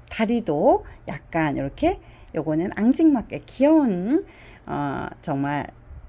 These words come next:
다리가 있고요. 요거는 약간 농다리로 되어져 있는 요런 화분이죠.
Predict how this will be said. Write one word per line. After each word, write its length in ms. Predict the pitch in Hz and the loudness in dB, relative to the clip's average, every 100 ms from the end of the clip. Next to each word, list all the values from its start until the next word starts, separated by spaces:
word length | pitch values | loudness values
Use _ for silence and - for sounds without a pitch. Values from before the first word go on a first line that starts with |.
| - - | -16 -4
다리가 420 | 190 175 165 135 | -2 0 0 0
있고요. 520 | 151 - 143 165 294 302 | 0 0 0 2 2 2
요거는 360 | 151 147 147 135 | -2 -2 -2 -4
약간 440 | 135 - 311 240 | -4 0 0 2
농다리로 580 | 165 190 320 339 247 185 | 2 2 4 2 0 -2
되어져 360 | 139 131 127 | -4 -6 -4
있는 340 | 123 160 285 226 | -4 0 2 2
요런 260 | 143 - | 2 2
화분이죠. 680 | 285 214 143 135 123 294 | 0 0 -2 -4 2 4